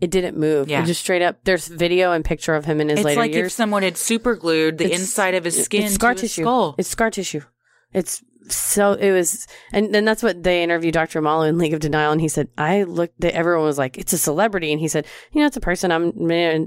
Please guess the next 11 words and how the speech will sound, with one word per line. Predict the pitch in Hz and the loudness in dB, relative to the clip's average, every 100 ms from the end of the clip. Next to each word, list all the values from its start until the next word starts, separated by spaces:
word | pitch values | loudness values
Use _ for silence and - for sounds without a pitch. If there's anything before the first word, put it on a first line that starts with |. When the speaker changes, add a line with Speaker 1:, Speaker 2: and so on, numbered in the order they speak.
| - | 0
Speaker 1:
fully | 175 180 | 2 2
inspect | 180 175 156 156 | 2 0 -4 -2
them.'" | 156 160 - - - | -4 -4 -12 -18 -6
And | 165 | -2
he | 180 | 0
said, | 170 127 _ _ - | 0 -4 _ _ -2
"Uh, | 143 135 135 127 127 123 - _ _ _ _ 135 | 2 2 2 2 0 -2 -10 _ _ _ _ -4
th-, | 131 160 _ | -4 -4 _
there's | 143 143 196 156 135 | -2 2 2 0 -4
no | 139 143 240 320 | 0 2 4 4
way | 247 180 131 123 127 | 2 0 0 -4 -8